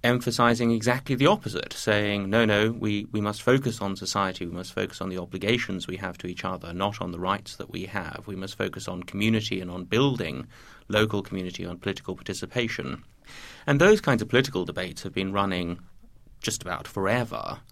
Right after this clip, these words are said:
Um, and they mirror exactly these theoretical debates about what we owe to our locality as against to other individuals, what we owe to our society conceived of as a nation rather than conceived of as a market, just with individuals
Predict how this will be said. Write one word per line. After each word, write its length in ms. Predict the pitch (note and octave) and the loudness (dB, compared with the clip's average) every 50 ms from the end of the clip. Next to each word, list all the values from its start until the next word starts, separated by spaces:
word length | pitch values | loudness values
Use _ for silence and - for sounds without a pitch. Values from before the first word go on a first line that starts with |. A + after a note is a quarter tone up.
| - - - - | -20 -10 -4 -2
Um, 240 | F#2+ G2+ G2+ A2 G#2+ | 0 0 0 0 0
and 120 | A#2 A#2 | 0 2
they 140 | C3 C3+ C3+ | 2 4 4
mirror 460 | C#3 C#3 D#3 E3 D3 A2 D2+ D#2 F#2 G#2 | 4 4 4 4 2 2 0 -2 -6 -8
exactly 480 | - G2 G#2+ - G#2 E2 - - - G2 | -8 -8 -4 -2 -2 -2 -2 -4 -6 -6
these 240 | - F2+ F2+ F2 - | -4 -6 -8 -8 -6
theoretical 560 | - F#2 F#2 G2+ A#2+ C3 - - F2 E2+ D#2+ | -4 -4 -2 -2 -4 -4 -6 -8 -8 -8 -10
debates 420 | - - E2 D2+ - - - - | -10 -10 -10 -10 -10 -10 -10 -10
about 340 | F#2 - F#2 F2+ F2+ F2+ - - - - - - - - | -8 -6 -6 -6 -6 -8 -10 -12 -16 -20 -20 -20 -6 0
what 200 | - G#2+ G#2 - | 2 2 4 4
we 140 | G#2 G2+ G2 | 4 4 6
owe 160 | F#2+ G2+ G2+ | 6 6 4
to 160 | G2 - - | 2 0 -2
our 100 | F2+ F2 | -4 -4
locality 640 | E2+ F2 F2 F2 - - G#2 G#2 G2+ G2 F#2+ - F#2 | -2 -4 -4 -6 -2 0 2 2 2 0 -2 -4 -8
as 140 | F2 F2+ F#2+ | -8 -6 -8
against 440 | F#2 E2+ F2 F2+ F2+ F2 - - - | -8 -6 -6 -6 -8 -8 -10 -10 -8
to 120 | - F2+ | -4 -4
other 240 | E2+ E2+ E2+ E2+ E2+ | -2 -2 -4 -6 -8
individuals, 760 | E2+ E2 E2+ E2+ G2+ A#2 A2 - - G2 F#2+ F#2 F2+ - - - - - - - - - | -8 -8 -4 0 0 0 0 -2 -2 -2 -2 -2 -4 -6 -12 -14 -18 -20 -20 -12 -4 0
what 140 | G#2 F#2+ | 0 0
we 140 | G2 G#2 F#2+ | 2 2 2
owe 140 | F#2+ F#2+ F#2+ | 2 2 2
to 120 | - - | 0 0
our 140 | F#2 F2+ F2+ | -2 -2 -2
society 600 | - - F#2+ - - F#2+ F#2+ F#2+ F#2+ - F#2 E2+ E2 | -4 -4 -4 -2 0 2 2 2 0 -2 -4 -8 -8
conceived 600 | - F#2+ F#2 - - - G#2+ A2 A#2 A2+ A#2 G#2+ | -8 -8 -6 -4 -2 0 2 4 4 2 2 0
of 200 | F2 E2 G2 - | -4 -4 -6 -8
as 120 | E2+ - | -10 -8
a 60 | F2 | -8
nation 680 | F2 F2 F#2 G2+ G#2+ G#2+ - - F#2 F#2 F2+ F#2 F#2+ - - - - - | -6 -4 -2 -2 -2 -2 -2 -2 -2 -2 -2 -4 -6 -10 -14 -20 -8 0
rather 280 | - G2 G2+ G#2 G#2 G#2 | 4 6 6 6 6 4
than 180 | - F2+ F2+ | 0 -4 -4
conceived 480 | - - F2+ - - F#2 F2+ F2 - - | -6 -8 -8 -6 -6 -6 -6 -6 -8 -8
of 220 | E2+ E2+ E2+ - - | -8 -8 -10 -10 -10
as 100 | F#2+ - | -8 -8
a 40 | F2+ | -6
market, 640 | E2+ F2 F#2 G#2+ A2+ A2+ A2 - A2 G2 - - - | -2 2 4 4 4 4 2 0 -4 -4 -4 -6 -8
just 220 | - - - - | -8 -8 -6 -6
with 100 | F#2+ - | -4 -2
individuals 760 | G2 G#2 G2+ F#2 F2+ F#2 F#2 F#2 - F#2 F2+ F2 F2+ F2+ - | -2 -2 -2 -2 -2 -4 -4 -4 -4 -4 -4 -4 -4 -6 -8